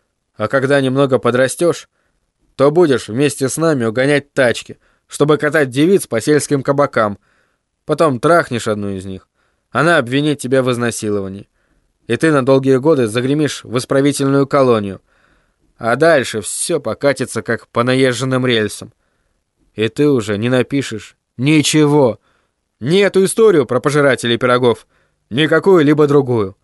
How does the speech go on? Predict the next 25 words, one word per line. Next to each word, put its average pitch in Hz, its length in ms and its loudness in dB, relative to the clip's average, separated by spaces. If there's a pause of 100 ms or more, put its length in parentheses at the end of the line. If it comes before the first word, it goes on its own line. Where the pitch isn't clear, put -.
(640)
Ты 110 140 -4
станешь 135 500 0
просто 147 420 0
одним 127 360 0
из 113 100 -2
многих 127 440 0
дураков, 127 580 0 (580)
у 107 100 -8
которых 117 480 0
вместо 117 400 -4
мозгов 110 580 -2 (100)
дерьмо". 104 540 -4 (1120)
Представляете? 110 960 -4 (1120)
Все - 240 -2
это 120 180 -4
мне 113 180 -4
выложил 117 480 -2
двенадцатилетний 127 840 -2
мальчишка. 131 640 -10 (1120)
Но 107 140 -4
когда 120 340 0
Крис 123 320 -4
Чамберс 123 460 -2
это 110 180 -6
говорил, 110 500 -2